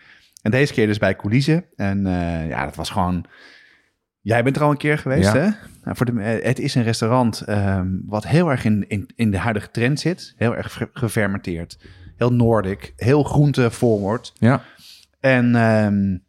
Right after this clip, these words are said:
Speaker 1: ja, dat was gewoon fantastisch.
Speaker 2: Zijn
Speaker 1: Eh,
Speaker 2: toch jongens die bij, eh, bij Noma vandaan komen?
Speaker 1: Volgens mij heeft, eh, heeft de chef bij Noma
Speaker 2: Ja,
Speaker 1: gewerkt, ja.
Speaker 2: precies.
Speaker 1: Ja. En, eh, doet iets samen met iemand anders.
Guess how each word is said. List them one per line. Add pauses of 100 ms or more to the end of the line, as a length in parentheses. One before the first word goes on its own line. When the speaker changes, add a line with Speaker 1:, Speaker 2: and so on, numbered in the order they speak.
(120)
Speaker 1:
ja,
dat
was
gewoon
fantastisch. (400)
Speaker 2:
Zijn
Speaker 1:
Eh,
Speaker 2:
toch
jongens
die
bij,
eh,
bij
Noma
vandaan
komen? (300)
Speaker 1:
Volgens
mij
heeft,
eh,
heeft
de
chef
bij
Noma
Speaker 2:
Ja,
Speaker 1:
gewerkt,
ja.
Speaker 2:
precies.
Speaker 1:
Ja.
En,
eh,
doet
iets
samen
met
iemand
anders.